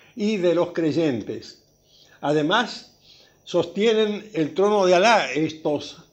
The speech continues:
arcángeles, cantan sus alabanzas e interceden ante Alá por los débiles y por los pecadores.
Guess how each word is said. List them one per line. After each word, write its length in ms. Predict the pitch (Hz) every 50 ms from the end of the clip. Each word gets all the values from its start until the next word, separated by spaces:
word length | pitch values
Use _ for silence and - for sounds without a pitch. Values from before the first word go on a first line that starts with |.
| _ _ _
arcángeles, 1120 | - 151 147 147 147 196 190 180 165 156 147 - 185 202 247 233 - - - - - _ _ _ _ - - - - - _ _
cantan 460 | - 208 226 220 214 190 202 190 180 -
sus 160 | 185 160 185
alabanzas 840 | 165 160 156 156 175 202 233 233 196 - - 220 208 - - - _ _ _ _ _ _ -
e 120 | - 160
interceden 680 | 175 175 156 - 170 165 - - 262 277 254 196 165 151
ante 280 | 143 139 139 135 - 143
Alá 320 | 143 143 165 175 185 -
por 140 | - 143 135
los 160 | 139 127 -
débiles 500 | 175 208 240 233 226 233 220 220 - -
y 80 | 208 180
por 160 | 190 190 185
los 140 | 180 175 180
pecadores. 880 | - 180 175 180 170 180 185 165 135 120 107 98 - - - - _